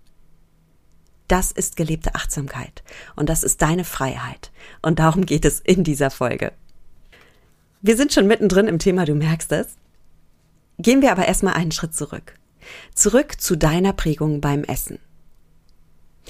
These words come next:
Ich kann mich noch gut erinnern, wie wir in der Grundschule das Thema gesunde Ernährung durchgenommen haben.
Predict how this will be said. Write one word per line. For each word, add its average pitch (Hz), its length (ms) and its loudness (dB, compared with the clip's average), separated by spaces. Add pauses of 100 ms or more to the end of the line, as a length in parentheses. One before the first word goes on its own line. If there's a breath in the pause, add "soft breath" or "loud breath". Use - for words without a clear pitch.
(800 loud breath)
Ich - 140 -6
kann 311 140 6
mich 240 120 4
noch 190 100 4
gut 220 140 0
erinnern, 175 640 2
wie 165 200 0
wir 180 180 4
in 170 80 2
der 151 120 4
Grundschule 208 640 4
das 160 180 -2
Thema 180 300 0
gesunde 170 420 0
Ernährung 151 480 0
durchgenommen 139 720 -4
haben. 156 380 -4